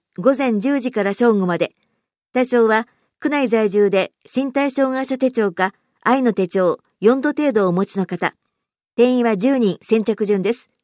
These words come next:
講師は、サンマグノリア、佐藤陽子氏。費用は材料費の千円です。教室名、氏名、電話番号を、電話かファックスで、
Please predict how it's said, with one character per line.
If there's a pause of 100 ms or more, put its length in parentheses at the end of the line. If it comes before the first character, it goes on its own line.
(640)
講
師
は、 (280)
サ
ン
マ
グ
ノ
リ
ア、 (160)
佐
藤
陽
子
氏。 (580)
費
用
は
材
料
費
の
千
円
で
す。 (920)
教
室
名、 (120)
氏
名、
電
話
番
号
を、 (400)
電
話
か
フ
ァ
ッ
ク
ス
で、